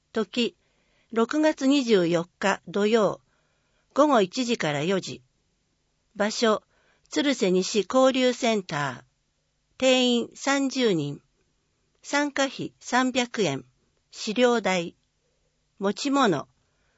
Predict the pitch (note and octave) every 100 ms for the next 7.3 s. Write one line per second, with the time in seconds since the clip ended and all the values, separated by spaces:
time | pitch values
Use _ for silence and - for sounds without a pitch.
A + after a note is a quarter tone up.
0 | _ G3+ A3+ C4 B3+ A3+ A3 - _ _
1 | _ _ _ _ _ _ A3+ - D4 B3+
2 | D3+ G3 G3 C#3 - _ _ G#3+ G3+ D4
3 | A3 F3+ A3+ F#3 - E3 E3 - _ _
4 | G#3 G#3 C#4 C#4 G3+ F3+ G#3 G#3 G3 -
5 | F#3 - _ _ _ _ - G3+ A3 C#4
6 | C4+ - C#4+ A#3+ F3+ F#3+ G3 G3 G3+ F#3+
7 | F3+ F3+ -